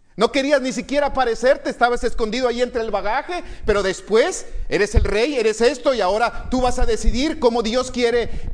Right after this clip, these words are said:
que se hagan las, cómo, cómo, cómo se deben hacer las cosas. Y aún tienes la capacidad y la experiencia para decirle a Dios hasta dónde vas a obedecerle y decir, "Te he obedecido a Dios".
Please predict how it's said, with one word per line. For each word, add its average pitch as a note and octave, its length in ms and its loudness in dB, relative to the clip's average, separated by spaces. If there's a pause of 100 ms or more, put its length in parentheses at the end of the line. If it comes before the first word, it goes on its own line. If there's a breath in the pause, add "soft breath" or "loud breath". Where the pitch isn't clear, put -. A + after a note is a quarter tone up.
(220)
que G#3+ 120 2
se A3 120 2
hagan G#3+ 200 2
las, G#3 180 -2 (180)
cómo, G3 300 -4
cómo, G3+ 220 0
cómo A3 160 2
se G#3+ 140 0
deben G#3+ 200 0
hacer G3 260 -2
las F3 200 -4
cosas. - 520 -6 (440)
Y C3+ 80 -4
aún C4 400 0 (160 loud breath)
tienes A#3+ 400 0
la G#3+ 160 0
capacidad G3 680 2
y A3+ 100 0
la A3 100 2
experiencia D#4 920 0 (160 loud breath)
para G3+ 220 4
decirle A3+ 480 2
a G#3 60 2
Dios D#4 500 0 (440 loud breath)
hasta F3+ 380 2
dónde A#3 280 2
vas F#3+ 220 0
a G#3 40 2
obedecerle E3+ 600 0
y E3+ 40 -2
decir, - 500 0
"Te F3 120 2
he A3 40 2
obedecido G#3 560 2
a C3 40 -4
Dios". - 320 -12